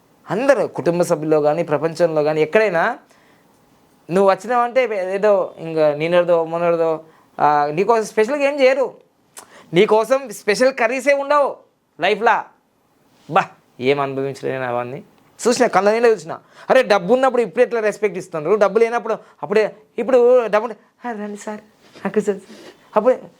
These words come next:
తర్వాత రండి. త-, అదే, గ-, బావ పన్న, ఆ, యోగా గురు, మళ్ళీ తర్వాత రమ్మని. ఇప్పుడు,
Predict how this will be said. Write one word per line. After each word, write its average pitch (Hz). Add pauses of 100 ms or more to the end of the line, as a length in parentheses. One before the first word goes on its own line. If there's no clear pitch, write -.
(280)
తర్వాత 196
రండి. 175
త-, -
అదే, 160
గ-, 147
బావ 120
పన్న, 285 (640)
ఆ, 147
యోగా 214
గురు, 208
మళ్ళీ 190
తర్వాత 226
రమ్మని. 208 (840)
ఇప్పుడు, 285